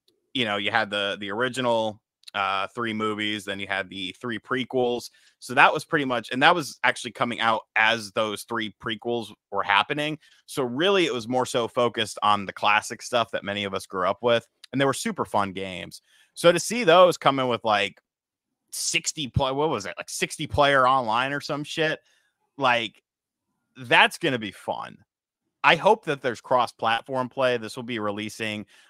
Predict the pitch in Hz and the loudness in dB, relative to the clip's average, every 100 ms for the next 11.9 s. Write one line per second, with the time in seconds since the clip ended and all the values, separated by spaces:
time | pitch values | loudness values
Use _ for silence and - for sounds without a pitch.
0 | _ 104 101 98 95 95 95 - 139 151 | _ 0 2 2 0 -4 -8 -10 -2 -2
1 | - - 151 139 127 - 131 135 107 - | -2 -8 -4 -4 -4 -4 0 0 -2 -6
2 | 131 123 - - 113 127 127 135 135 _ | -4 -4 -4 0 4 4 2 -2 -6 _
3 | _ - 107 104 110 98 104 98 95 107 | _ -8 -6 -4 -6 -2 -2 -2 -4 -4
4 | - 87 87 - 98 90 87 90 95 95 | -6 -6 -6 -8 -16 -12 -10 -8 -4 -2
5 | 85 90 95 _ _ - _ _ - 135 | -2 -8 -12 _ _ -20 _ _ -12 2
6 | 151 165 214 120 185 160 110 - - 185 | 6 8 6 6 4 2 -4 -10 -6 -4
7 | 156 123 110 104 95 107 98 90 87 87 | 0 0 0 -2 -6 -2 -2 -2 -10 -8
8 | 92 113 156 185 131 123 - 117 113 110 | -6 -4 -4 -4 0 0 -2 -6 -6 -8
9 | _ _ - 117 101 104 120 123 123 107 | _ _ -8 -6 -6 -4 0 2 0 -2
10 | 110 - 110 104 98 101 - 120 120 120 | -6 -6 -4 0 0 0 -6 -8 -4 -6
11 | 120 - 113 101 110 101 98 95 | -8 -10 -10 -6 -2 -2 -4 -8